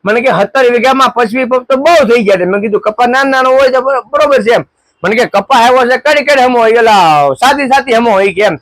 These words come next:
તો પણ મેં કીધું કાકા તમારે સત્તર વીઘામાં સત્તર દૂન સોત્રીસ વીઘે બે પંપ લેખે દવા નાખવી જોઈએ, બરાબર?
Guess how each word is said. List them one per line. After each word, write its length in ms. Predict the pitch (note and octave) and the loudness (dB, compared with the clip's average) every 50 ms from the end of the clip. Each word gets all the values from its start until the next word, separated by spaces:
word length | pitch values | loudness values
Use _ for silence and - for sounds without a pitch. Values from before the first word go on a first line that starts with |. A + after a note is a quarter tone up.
| _ _ _ _ _ | _ _ _ _ _
તો 120 | A3 A3+ G3 | -2 -2 0
પણ 140 | A3+ A3 G3+ | 0 0 0
મેં 120 | G#3 G#3 | -2 -2
કીધું 180 | A3+ A3+ A3 G3 | -2 -4 -4 -4
કાકા 260 | G#3+ G#3 F#3 G3 A3+ | -4 -4 -4 -4 -4
તમારે 220 | B3 A#3+ B3+ G3 E3 | -2 -2 -2 -2 -2
સત્તર 240 | F#3 - - A3+ G#3+ G3+ | -4 -4 -2 -2 -2 -2
વીઘામાં 420 | G3 F#3+ F#3 A3 G#3+ A3+ A3+ E3 E3+ | -2 -2 -2 -2 -2 -2 -2 -2 -4
સત્તર 240 | F#3 - - A3+ | -4 -4 -4 -4
દૂન 220 | G3 G3 A#3 A3+ G3+ | -2 -2 -4 -4 -4
સોત્રીસ 440 | - _ - A3 A#3+ A3+ C4 A#3 F#3+ | -6 _ -4 -4 -2 0 0 0 0
વીઘે 240 | F#3+ G3 G3+ A3+ G#3 | 0 0 0 -2 -2
બે 180 | F3+ G#3 A3 | -2 -2 -4
પંપ 200 | A3 - A3 F#3+ | -2 -4 -6 -4
લેખે 220 | G3+ A3 G#3 B3 A#3 | -4 -4 -4 -4 -4
દવા 320 | F#3 G3 G#3 A3 A#3+ B3+ C4 - _ _ _ _ _ | -2 0 0 2 2 0 0 -4 _ _ _ _ _
નાખવી 640 | D#3 F3 G3 G3 - G#3+ G#3+ A#3+ B3+ C4 C4 B3 - _ _ _ - D3 D3 C#3 | -4 -4 -4 -2 -4 -4 -4 -2 -2 -2 -4 -6 -8 _ _ _ -12 -10 -6 -2
જોઈએ, 340 | F#3 A#3+ C4+ B3+ A#3 F#3 D#3+ | 0 2 2 2 2 2 2
બરાબર? 280 | E3+ A#3 D4 C#4+ A#3+ | 2 2 2 0 0